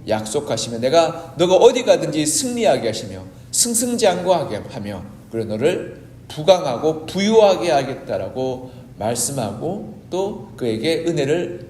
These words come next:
베풀어 주시는 것입니다. 사랑하는 성도, 우리가 하나님을 잘 믿게 될 때 하나님 우리를 가난하고 비참하고 고통스럽고 힘들게 만들어주지 않습니다. 우리가 하나님을 올바르게 섬기며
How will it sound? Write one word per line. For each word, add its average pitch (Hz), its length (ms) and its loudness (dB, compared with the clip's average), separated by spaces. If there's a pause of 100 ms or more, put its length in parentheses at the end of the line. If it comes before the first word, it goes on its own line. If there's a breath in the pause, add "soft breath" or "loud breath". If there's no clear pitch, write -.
(100)
베풀어 185 600 -8
주시는 - 340 -10
것입니다. - 340 -16 (680 loud breath)
사랑하는 233 360 4
성도, 214 260 4
우리가 196 200 6
하나님을 208 520 -2
잘 147 260 -4
믿게 185 400 -6
될 101 220 -8
때 107 300 -6 (220 loud breath)
하나님 220 260 2
우리를 196 280 2
가난하고 156 480 2
비참하고 156 720 0 (220 loud breath)
고통스럽고 139 1120 -2 (140)
힘들게 214 720 0
만들어주지 131 640 -6
않습니다. - 500 -14 (500 loud breath)
우리가 131 160 0
하나님을 143 300 0
올바르게 135 380 -2
섬기며 147 760 -8